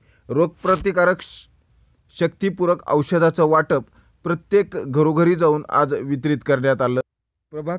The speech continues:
क्रमांक सातचे नगरसेवक मनोजदादा पुदाले व अखिल भारतीय विद्यार्थी परिषद लातूर उदगीरच्या वतीने प्रभाग क्रमांक सातमध्ये घरोघरी व शहरातील कंटेनमेंट झोनमध्ये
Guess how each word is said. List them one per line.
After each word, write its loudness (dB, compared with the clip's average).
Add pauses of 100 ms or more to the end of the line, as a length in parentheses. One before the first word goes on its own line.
क्रमांक -4
सातचे -4
नगरसेवक 0 (320)
मनोजदादा 0
पुदाले 0
व 2 (680)
अखिल 0
भारतीय 0
विद्यार्थी 0
परिषद -2
लातूर -2 (960)
उदगीरच्या 0
वतीने 0
प्रभाग 0 (100)
क्रमांक -2
सातमध्ये -2
घरोघरी 0 (440)
व 2
शहरातील 2
कंटेनमेंट 0
झोनमध्ये 0